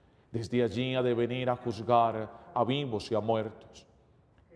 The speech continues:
Creo en el Espíritu Santo, la Santa Iglesia Católica, la comunión de los santos, el perdón de los pecados, la resurrección de la carne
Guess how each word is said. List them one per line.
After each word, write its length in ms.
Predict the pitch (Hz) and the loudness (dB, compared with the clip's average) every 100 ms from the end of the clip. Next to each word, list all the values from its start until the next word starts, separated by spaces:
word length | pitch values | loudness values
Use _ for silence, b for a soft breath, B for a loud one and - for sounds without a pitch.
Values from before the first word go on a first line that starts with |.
| - | 0
Creo 460 | 135 139 139 131 120 | 4 6 6 4 4
en 60 | |
el 100 | 117 | 2
Espíritu 600 | 113 - - 127 123 123 | 0 -2 0 2 0 -2
Santo, 760 | 113 120 113 104 101 - 98 95 - b b b | 2 4 2 0 -10 -10 -12 -12 -20 b b b
la 200 | 113 113 | 0 0
Santa 580 | - 123 127 131 123 123 | 2 4 4 2 0 0
Iglesia 580 | 113 123 131 123 131 117 | 2 2 2 0 -4 -4
Católica, 760 | 113 - 139 127 104 - 92 - - - - - | -4 4 6 6 -2 -8 -14 -14 -20 -20 -20 -4
la 160 | 117 - | -4 2
comunión 600 | 123 123 131 151 156 151 | 2 2 2 2 2 2
de 100 | 135 | 0
los 160 | 127 | 2
santos, 760 | 131 110 95 90 92 90 - - _ _ _ - | 4 4 0 -10 -12 -12 -14 -20 _ _ _ 0
el 200 | 123 107 | 0 2
perdón 500 | 117 104 113 127 123 | -2 2 4 4 4
de 100 | 120 | 0
los 240 | 113 - | 0 -4
pecados, 720 | 113 - 123 117 107 107 104 - - - - _ | -8 6 8 8 6 -2 -4 -14 -20 -20 -20 _
la 180 | 113 117 | 2 2
resurrección 920 | 107 113 123 113 113 - 127 131 123 | 2 -2 -2 -2 -4 0 4 4 4
de 100 | 123 | 0
la 160 | 117 117 | 0 2
carne 680 | 123 120 110 107 107 107 | 4 4 2 -4 -6 -8